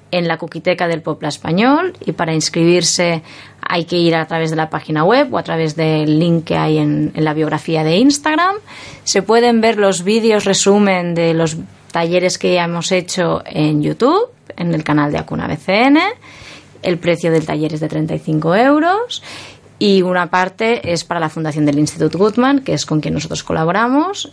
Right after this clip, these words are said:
y el proyecto nace de, de una enfermedad que tengo, de una malformación en el cerebro,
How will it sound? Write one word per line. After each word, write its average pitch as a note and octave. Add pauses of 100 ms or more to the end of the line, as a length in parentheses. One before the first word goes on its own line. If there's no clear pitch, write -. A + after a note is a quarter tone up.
y D#3+
el D#3
proyecto D#3+
nace A#3+ (560)
de, E3+
de D#3+
una D#3
enfermedad D3+
que -
tengo, C4 (360)
de -
una D#3
malformación D3+
en D3+
el C#3+
cerebro, B3